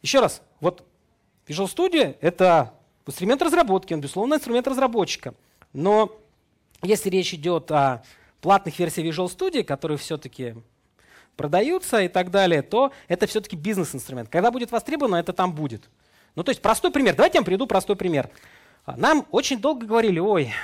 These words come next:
нам бы, э, знать, как наше приложение потребляет питание".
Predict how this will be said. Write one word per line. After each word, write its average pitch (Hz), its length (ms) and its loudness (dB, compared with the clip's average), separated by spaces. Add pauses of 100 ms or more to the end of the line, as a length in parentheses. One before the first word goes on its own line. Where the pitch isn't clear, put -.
(140)
нам 202 280 -2
бы, 185 400 6 (1040)
э, 139 880 2 (260)
знать, 262 360 0
как 220 160 2
наше 214 260 -2
приложение 170 460 2
потребляет 156 520 0
питание". 123 440 -2